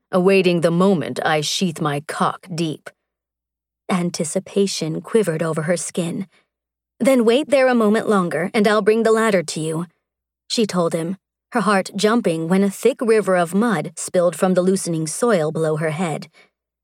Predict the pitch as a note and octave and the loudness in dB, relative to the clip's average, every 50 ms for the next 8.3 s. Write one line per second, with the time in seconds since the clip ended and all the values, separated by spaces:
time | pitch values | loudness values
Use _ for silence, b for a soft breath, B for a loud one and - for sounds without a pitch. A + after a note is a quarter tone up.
0 | _ - A3 C#4 B3+ G3+ B3+ A#3+ A#3+ A#3+ A#3 - - A#3+ A#3+ C4 C4+ B3 G3+ G3+ | _ 0 2 2 2 2 2 2 2 2 0 -2 -2 0 2 2 2 2 2 2
1 | F#3+ F3+ D#3+ D#3 G3+ G3 G3+ G3 G3+ G3+ b b b b b b _ _ _ _ | 2 2 0 2 2 4 4 2 2 0 b b b b b b _ _ _ _
2 | _ _ _ _ _ _ _ _ _ _ _ - - E3+ D3+ - - - G3 F#3+ | _ _ _ _ _ _ _ _ _ _ _ -4 -4 -4 -4 -6 -10 -8 -8 -8
3 | F#3 - - - _ _ _ _ _ _ _ _ _ _ _ _ _ _ _ _ | -8 -8 -12 -14 _ _ _ _ _ _ _ _ _ _ _ _ _ _ _ _
4 | _ A3 B3 B3 - D#4+ - - - - B3+ G3+ G3 F#3+ F#3 F#3 - - _ _ | _ 0 0 2 2 0 -2 -2 -2 0 2 2 2 2 2 0 -4 -8 _ _
5 | _ - A3 G#3 G#3 G#3+ G#3+ G#3+ G#3 F#3+ G3 G#3+ B3+ - - - - - A#3 A3 | _ 0 2 4 4 4 4 4 4 4 2 2 2 0 -4 -10 -2 0 0 0
6 | F#3+ - - G3+ F3+ F#3 F#3+ - - - G3+ F#3+ F3 E3 D#3+ - - G3 F3+ F3+ | 0 -2 -2 0 0 0 -2 -6 -6 -2 0 0 0 0 -2 0 0 0 0 0
7 | G3 G3+ G3 - - A3 G#3 G3+ G3+ G3 G3 G#3 A3 G#3+ G3 D#3+ - - F3 D3 | 0 -2 -2 -2 0 2 2 4 4 4 4 4 4 4 2 0 -2 -4 -6 -4
8 | D3 E3 D#3 D#3+ D#3+ | -2 0 0 -2 -2